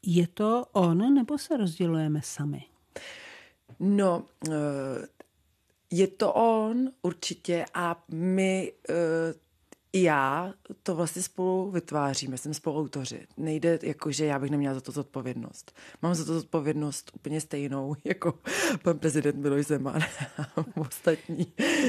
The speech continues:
Speaker 2: Myslím si, že jsme na spo-, stejný lodi a ubránit se tomu je hrozně těžký.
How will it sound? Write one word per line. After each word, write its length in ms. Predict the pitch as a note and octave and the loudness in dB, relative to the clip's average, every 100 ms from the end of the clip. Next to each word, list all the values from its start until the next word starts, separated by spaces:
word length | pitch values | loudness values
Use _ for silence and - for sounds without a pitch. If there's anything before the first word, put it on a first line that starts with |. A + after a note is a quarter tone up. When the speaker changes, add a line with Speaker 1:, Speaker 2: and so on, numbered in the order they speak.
| D#3+ | 0
Speaker 2:
Myslím 280 | F3+ E3+ F3 | -4 -2 -2
si, 140 | E3+ | -2
že 100 | E3 E3+ | 0 0
jsme 140 | F3+ | 2
na 100 | E3 | 2
spo-, 400 | E3+ - E3 C#3+ | 0 0 0 0
stejný 440 | - E3 D3+ E3 | 0 0 2 2
lodi 420 | E3 D3+ D3 E3 F#3 | 4 4 2 0 0
a 160 | D#3+ | 0
ubránit 500 | D#3+ D#3 E3 D#3+ D#3+ | 2 4 4 2 -2
se 80 | E3+ | -4
tomu 240 | - D#3 | -4 -2
je 60 | D#3+ | -2
hrozně 280 | D#3+ D#3+ E3+ | -2 -2 -4
těžký. 580 | - F3+ - - D#3 | -2 -4 -4 -8 -12